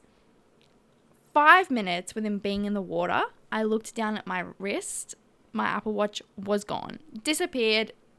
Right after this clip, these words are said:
Never to be seen again. Yes, I l-, wore my Apple Watch in the ocean. Yes, I lost it. Dad, if you're listening to this, I'm really sorry. I made a mistake. We moved past it. I understand what I did wrong.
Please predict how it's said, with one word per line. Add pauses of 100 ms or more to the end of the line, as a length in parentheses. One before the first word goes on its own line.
(1040)
Never
to
be
seen
again. (800)
Yes,
I
l-,
wore
my
Apple
Watch
in
the
ocean. (160)
Yes,
I
lost
it. (640)
Dad,
if
you're
listening
to
this,
I'm
really
sorry. (260)
I
made
a
mistake. (460)
We
moved
past
it.
I
understand
what
I
did
wrong.